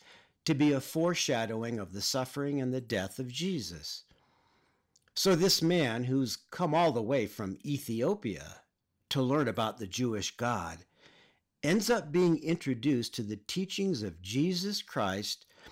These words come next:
by an evangelist sent by God. This is how the story ends. The eunuch said to Philip,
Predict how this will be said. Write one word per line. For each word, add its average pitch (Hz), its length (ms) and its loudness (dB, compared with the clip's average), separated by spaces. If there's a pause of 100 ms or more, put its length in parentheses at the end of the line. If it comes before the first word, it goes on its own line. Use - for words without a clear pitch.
(360)
by 110 280 0
an 123 120 4
evangelist 143 920 2 (220)
sent 104 440 -6
by 123 140 2
God. 98 500 -2 (880)
This 117 320 -2
is 120 120 -2
how 113 140 0
the 123 120 -4
story 107 540 -4
ends. 90 600 -6 (1200)
The 165 180 2
eunuch 302 340 4
said 175 260 2
to 165 60 -4
Philip, 90 420 -6